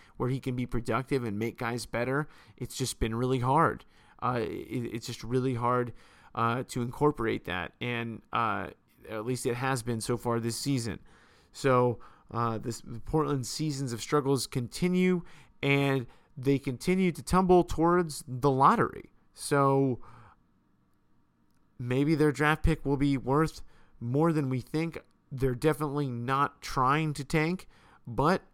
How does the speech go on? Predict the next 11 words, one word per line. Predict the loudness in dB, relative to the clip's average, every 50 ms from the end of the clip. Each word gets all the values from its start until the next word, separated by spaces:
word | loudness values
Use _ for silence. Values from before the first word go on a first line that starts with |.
| _ _ _ _ _ _ _ _
sometimes | -4 -2 0 0 0 2 2 4 4 4 2 0 -4 -8 -12 -16
not | -14 -12 -8 -2 2 4 4 4 4 0 -6
trying | -6 -4 -2 -2 0 -2
to | -4
tank | -4 -2 0 0 0 -2 -4 -10 -20 -20 -20 -20 -20 _ _ -12 0
gets | 0 0 0 2 -2
you | -4 -2 -2
into | -2 -4 -4 -4
the | -4 -4
lottery. | -2 0 0 2 2 2 0 0 -2 -6 -12 -14
Just | -8 -8 -8 -8 -8